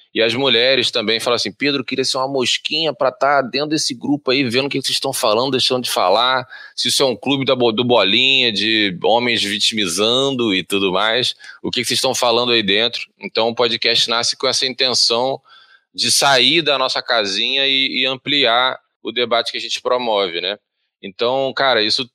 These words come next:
te-, teve uma potência, assim, pra gente, sabe? Até de, de, de se sentir mais amarradão mesmo com a coisa que a gente faz,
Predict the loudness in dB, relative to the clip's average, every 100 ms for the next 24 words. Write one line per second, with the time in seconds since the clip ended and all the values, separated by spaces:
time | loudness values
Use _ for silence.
0 | -4 -2 -2 -2 -4 -2 -4 -2 -4 -2
1 | -2 -2 -4 -4 -2 0 0 -2 -2 -2
2 | -4 -4 0 0 0 -2 -10 _ _ _
3 | -6 -2 0 0 0 0 0 0 -2 -2
4 | -4 -2 -2 -2 0 0 0 0 0 0
5 | 0 0 0 0 0 -2 -4 -4 -2 -4
6 | -4 -6 -8 -2 0 2 2 -2